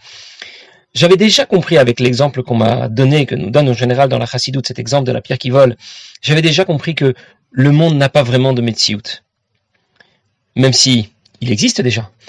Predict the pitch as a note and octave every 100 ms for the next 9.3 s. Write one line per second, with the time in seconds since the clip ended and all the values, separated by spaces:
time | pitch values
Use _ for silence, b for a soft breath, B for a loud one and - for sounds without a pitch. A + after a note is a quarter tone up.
0 | B - - - A#2 A2 A#2 A2+ A2+ A#2+
1 | A#2+ A2 A2 - A#2+ A2 A#2 A#2+ - B2
2 | E3 G#3+ - D3 C3+ A#2+ B B - A2
3 | E3+ E3 D#3+ D#3+ C#3 - _ _ _ -
4 | - A2 A#2 C3+ D3+ G#3 G3 - B B
5 | - E3+ C#3 F3+ A3+ F#3 F3+ F3+ A3+ F#3+
6 | C#3 D3 D#3+ - C#4 D#3+ C#3+ C#3+ _ b
7 | b b - - A#2 A#2+ - C3+ E3 C#3
8 | B2+ - C3+ C3+ B3 - G3 F3 E3 -
9 | G3+ D3+ D#3+